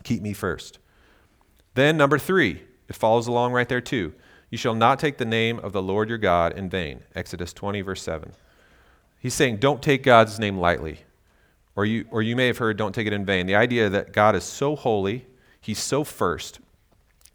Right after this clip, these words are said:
that even when we mouth his name, it's better to, it better be for a good reason, not a bad one.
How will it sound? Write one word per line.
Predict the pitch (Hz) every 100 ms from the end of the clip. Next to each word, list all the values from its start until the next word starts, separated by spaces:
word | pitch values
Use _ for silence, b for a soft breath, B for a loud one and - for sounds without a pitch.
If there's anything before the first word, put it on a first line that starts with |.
| -
that | 117 104
even | 139 151 175
when | 156 139
we | 127
mouth | 113 110 117
his | - -
name, | 95 82 76
it's | - 101
better | 98 110 117 127
to, | 131 - 101 _
it | 101 95
better | 113 113
be | 101
for | 90 95
a |
good | 80 90 82
reason, | 87 82 71 - -
not | 90
a | 80
bad | 82 78
one. | 67